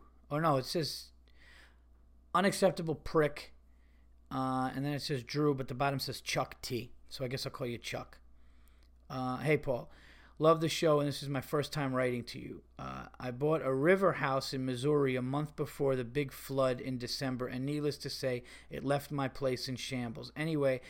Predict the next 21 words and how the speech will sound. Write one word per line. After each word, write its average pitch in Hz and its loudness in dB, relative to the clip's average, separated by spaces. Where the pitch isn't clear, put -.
I 135 0
have 123 0
been 131 -2
going 156 6
to 160 4
Home 156 2
Depot 156 2
to 139 -4
get 135 2
s-, - -4
um, 123 0
to - -12
get 156 2
some 160 0
of 151 0
my 156 2
supplies 135 0
to 135 -4
rebuild 139 2
my 135 0
home. 123 -4